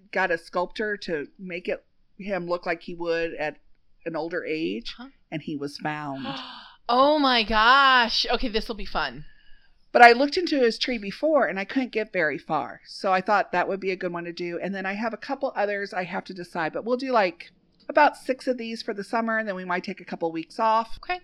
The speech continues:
Speaker 1: And, um, so we can get a break, too. <laughs>
Speaker 2: We are gonna have a great summer, and I love this idea of the mini episodes. You know, just a
Speaker 1: Mm-hmm.
Speaker 2: little taste of crime. Just
Speaker 1: And,
Speaker 2: a
Speaker 1: and when we
Speaker 2: taste.
Speaker 1: do talk to each other, it won't be as current 'cause we're gonna be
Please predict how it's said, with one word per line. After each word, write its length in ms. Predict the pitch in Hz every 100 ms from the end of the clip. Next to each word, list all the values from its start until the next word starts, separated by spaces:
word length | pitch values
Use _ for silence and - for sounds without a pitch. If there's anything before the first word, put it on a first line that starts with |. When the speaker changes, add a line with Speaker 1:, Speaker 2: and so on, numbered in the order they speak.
| -
Speaker 1:
And, 400 | - 175 165 165 -
um, 340 | 165 156 151 160 _ -
so 120 | 208
we 120 | 202
can 160 | - 190
get 100 | 180
a 60 |
break, 320 | 165 160 151
too. 340 | - 185 175 170 _ _
<laughs> 220 | - - 233
Speaker 2:
We 260 | 269 285
are 200 | 214 240
gonna 180 | 240 226
have 360 | 247 202 196 - -
a 60 |
great 480 | 190 180 180 175 -
summer, 420 | - 185 185 190 214
and 180 | - 185
I 80 | 185
love 220 | 185 180 202
this 160 | -
idea 240 | 185 175 165
of 80 |
the 80 | 180
mini 280 | 170 170 180
episodes. 760 | 190 240 220 277 277 302 - 294
You 80 |
know, 140 | 294 277
just 200 | - 247
a 20 |
Speaker 1:
Mm-hmm. 180 | 339 453
Speaker 2:
little 360 | 427 415 403 403 -
taste 440 | - 392 370 -
of 100 | 247
crime. 640 | - 226 180 151 117 92 175 - - - -
Just 200 | - 349
Speaker 1:
And, 180 | - 233
Speaker 2:
a 60 | 262
Speaker 1:
and 80 | 277
when 120 | 277
we 120 | 269
Speaker 2:
taste. 40 | 302 330
Speaker 1:
do 60 | 339
talk 220 | 269 233
to 80 | 285
each 120 | 226
other, 220 | 240 220
it 60 | 202
won't 180 | 226 226
be 100 | 226
as 140 | 202
current 360 | - 320 285 -
'cause 160 | 247
we're 80 | 247
gonna 140 | 240 220
be 180 | 220